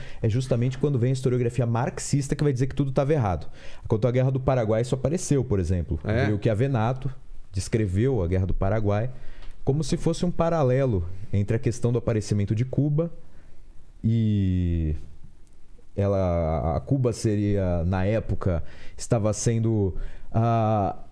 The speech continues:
Speaker 1: maltratada e destruída por, pelos Estados Unidos, assim como o, o,
Speaker 2: Paraguai.
Speaker 1: o Paraguai estaria sendo deixado de lado pela Inglaterra.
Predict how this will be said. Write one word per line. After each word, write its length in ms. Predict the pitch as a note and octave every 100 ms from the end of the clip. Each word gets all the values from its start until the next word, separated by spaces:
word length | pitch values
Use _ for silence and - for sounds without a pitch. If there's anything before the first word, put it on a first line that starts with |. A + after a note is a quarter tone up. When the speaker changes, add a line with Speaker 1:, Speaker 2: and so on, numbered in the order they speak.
| - - -
Speaker 1:
maltratada 1160 | C3+ D3+ D3+ D3+ B2+ - G#2+ - C#3+ A2+ A2+
e 40 | G#2
destruída 600 | A2+ - C#3 C3+ C3+ B2+
por, 260 | C3 B2+ B2
pelos 280 | C3+ B2+
Estados 440 | A#2 - - A2 A2+
Unidos, 460 | D#3+ C#3+ D#3 D#3+
assim 360 | E3+ - D3 D#3+
como 400 | F3 D3 D3 D#3+
o, 580 | F3 D#3+ C#3 A#2 C3 C3
o, 40 |
Speaker 2:
Paraguai. 320 | B2+ B2 A#2 A#2+
Speaker 1:
o 40 |
Paraguai 600 | - C#3 C#3+ A#2+ B2 B2+
estaria 500 | C#3 - E3 B2+ D3
sendo 580 | C3+ A#2 A2+ C#3 C#3+ A2+
deixado 400 | G#2+ A2 A#2+ A#2+
de 100 | B2
lado 220 | A#2+ A2+
pela 180 | B2 C#3
Inglaterra. 640 | C#3 D#3 D3+ A2 F2+ F2